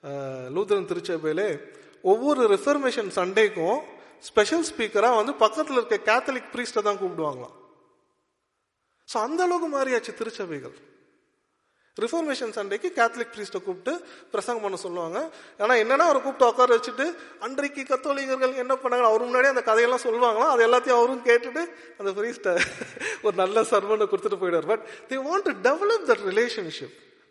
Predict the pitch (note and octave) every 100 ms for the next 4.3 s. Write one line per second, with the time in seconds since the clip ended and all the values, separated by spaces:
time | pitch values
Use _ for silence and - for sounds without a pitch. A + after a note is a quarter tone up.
0 | D#4+ E4+ C#4 A#3 - A3+ A#3+ A3+ F#3 D#3
1 | - - - _ _ _ _ _ _ _
2 | _ _ _ _ D#4 D#4+ B3+ G#3+ A#3+ A3+
3 | G#3 F3 D3 - _ _ _ _ - -
4 | G3+ C#4+ F4